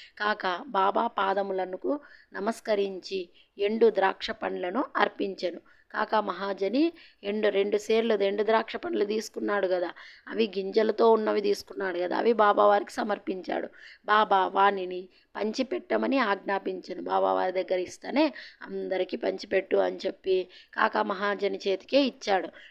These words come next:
టక్కర్కు కొన్ని ద్రాక్షలు దొరికెను. టక్కర్కు కూడా ప్రసాదంగా ద్రాక్ష పళ్ళు కొన్ని ఇచ్చాడు. అతనికి అవి తినుటకిష్టం లేదు. ఎందుచేతనగా తన గురువు చెప్పాడనమాట, తన వైద్యుడు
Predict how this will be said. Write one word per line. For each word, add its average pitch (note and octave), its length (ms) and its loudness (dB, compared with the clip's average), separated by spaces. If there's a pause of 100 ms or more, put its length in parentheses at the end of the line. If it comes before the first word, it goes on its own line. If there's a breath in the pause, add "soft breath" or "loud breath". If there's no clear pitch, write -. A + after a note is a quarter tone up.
(140 loud breath)
టక్కర్కు A3 600 2
కొన్ని G3+ 360 0
ద్రాక్షలు G3 640 2
దొరికెను. G#3 540 2 (340 soft breath)
టక్కర్కు - 420 -4
కూడా F#3+ 220 2
ప్రసాదంగా G3 600 -2
ద్రాక్ష G#3+ 380 2 (100)
పళ్ళు G3 200 -2
కొన్ని A3 260 2
ఇచ్చాడు. F3+ 380 -8 (340 loud breath)
అతనికి G#3 600 2
అవి G#3+ 220 2
తినుటకిష్టం G3+ 840 -2
లేదు. F#3 340 -2 (340 soft breath)
ఎందుచేతనగా G#3 920 2 (520 loud breath)
తన G3 340 0
గురువు G#3+ 180 8
చెప్పాడనమాట, F#3+ 840 0
తన F#3+ 120 -2
వైద్యుడు F#3+ 760 2